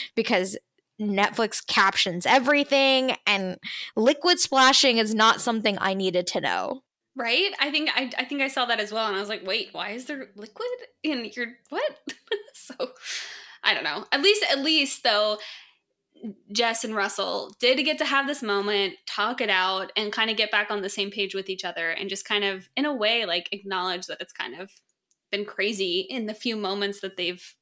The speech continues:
Speaker 2: felt a connection with each other, if that's all that it is at this point. But lastly, in this episode, and we've kinda talked about it here and there, there was Shelby and Winston,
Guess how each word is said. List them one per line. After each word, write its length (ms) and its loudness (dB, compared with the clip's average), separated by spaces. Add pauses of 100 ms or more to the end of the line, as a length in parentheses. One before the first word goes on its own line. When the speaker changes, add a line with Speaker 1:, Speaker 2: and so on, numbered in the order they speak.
(640)
Speaker 2:
felt 220 -8
a 40 -10
connection 540 -4
with 160 -10
each 160 -10
other, 380 -6
if 120 -14
that's 420 -8
all 160 -4
that 120 -6
it 120 -12
is 180 -4
at 80 -20
this 180 -6
point. 280 -12 (1600)
But 180 4 (340)
lastly, 1000 2 (560)
in 100 -2
this 160 0
episode, 460 -2
and 80 -6
we've 140 -4
kinda 220 -2
talked 260 -4
about 180 -2
it 100 -4
here 160 -2
and 100 -4
there, 440 -6 (1120)
there 140 -2
was 580 -2
Shelby 640 2
and 160 2
Winston, 680 -2